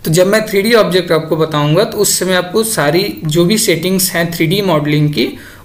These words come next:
वो मैं आपको उसी time पे बताऊंगा, ठीक है। अभी बताने का कोई मतलब नहीं है, अभी हम लोग टू डी पे कुछ दिन practice करेंगे, अभी फिर थ्री डी modeling पे आएंगे, ठीक है। तो सारे कम settings जो थे वो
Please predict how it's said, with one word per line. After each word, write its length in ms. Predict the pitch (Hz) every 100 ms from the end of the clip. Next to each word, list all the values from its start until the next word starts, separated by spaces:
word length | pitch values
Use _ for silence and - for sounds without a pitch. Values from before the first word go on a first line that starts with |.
| 180
वो 80 |
मैं 200 | 208 202
आपको 380 | 170 170 190 247 - - - - -
उसी 240 | 165 190
time 300 | 156 151 147
पे 60 | 147
बताऊंगा, 420 | 143 147 139 143
ठीक 240 | 143 175
है। 60 | 240
अभी 240 | 175 160
बताने 340 | 165 156 151 160
का 60 |
कोई 100 | 160
मतलब 340 | 151 151 170 202
नहीं 180 | 220 233
है, 80 | 254
अभी 220 | 175 170
हम 120 | 160
लोग 180 | 170 165
टू 120 | 156
डी 120 | 160
पे 200 | 180 185
कुछ 220 | 175 175 -
दिन 260 | 170 180
practice 440 | 180 165 165 180 -
करेंगे, 380 | 180 185 185
अभी 260 | 190 262 392 - - - - -
फिर 260 | 214 269 -
थ्री 120 | 180
डी 100 | 160
modeling 440 | 156 139 139 139 143
पे 120 | 143
आएंगे, 260 | 135 135 143
ठीक 220 | 160 196
है। 80 | - - - - - - - -
तो 380 | 156 151 147 151
सारे 360 | 147 170 156 170
कम 420 | 165 151 151 147
settings 600 | 147 - 151 180 202 185
जो 220 | 156 151 151
थे 60 |
वो 240 | 185 175